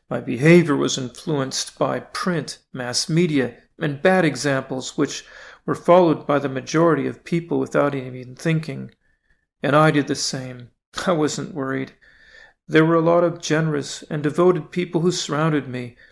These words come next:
but I paid no attention to them because a violent force blinded me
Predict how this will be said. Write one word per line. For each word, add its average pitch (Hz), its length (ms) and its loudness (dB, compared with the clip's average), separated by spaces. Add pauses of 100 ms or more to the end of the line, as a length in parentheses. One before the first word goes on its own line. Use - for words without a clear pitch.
(140)
but 165 280 0
I 143 100 4
paid 135 300 2
no 131 140 0
attention 143 480 -4
to 135 80 0
them 123 280 -4 (360)
because 143 340 -2
a 139 80 4
violent 160 480 2
force 156 380 0
blinded 151 600 -2
me 123 340 -10